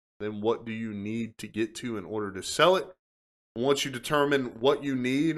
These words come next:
like it needs to be worth X number of dollars, you need to have this many employees,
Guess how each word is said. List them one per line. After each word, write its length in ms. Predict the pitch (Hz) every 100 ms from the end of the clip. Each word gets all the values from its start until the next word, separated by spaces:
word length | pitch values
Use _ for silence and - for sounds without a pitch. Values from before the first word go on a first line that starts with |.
| 156
like 280 | 90 113 110
it 180 | 110 -
needs 260 | 117 107 -
to 60 |
be 120 | - 113
worth 340 | 110 110 - -
X 260 | 123 -
number 240 | 120 104 98
of 80 |
dollars, 480 | 117 139 143 135 120 - _ _ _ _ _ _ _ _ _ -
you 120 | 117
need 260 | 120 123 -
to 100 | 107
have 460 | 131 117 113 101 -
this 260 | 120 117 -
many 400 | 113 117 113 98
employees, 760 | 104 95 123 143 135 127 123